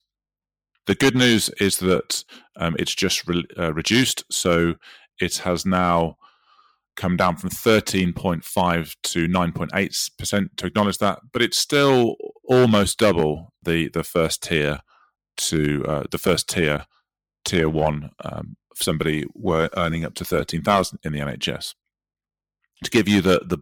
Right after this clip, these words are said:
uh, the balance to that, uh, that point, the N H S consultant contract that, uh, came in in two thousand three does also have quite steep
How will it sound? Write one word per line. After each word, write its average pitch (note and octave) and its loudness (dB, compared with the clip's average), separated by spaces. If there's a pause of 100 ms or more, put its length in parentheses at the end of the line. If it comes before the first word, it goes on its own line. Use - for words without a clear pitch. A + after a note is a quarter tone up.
(260)
uh, - -12 (140)
the F2 -10
balance G2 0
to - -4
that, F#2+ 2 (160)
uh, D#2+ -6
that - -4
point, G#2+ 0 (540)
the F#2+ 2
N A#2+ 0
H - -2
S - -2 (680)
consultant G#2 0
contract E2 -4 (680)
that, - -6 (100)
uh, D2+ -8
came F#2 -2
in E2 -2
in D#2+ -4
two F2+ -4
thousand E2 -4
three F2 -4 (220)
does A2 4
also A2+ 2
have F#2+ 0
quite G2 0
steep - -2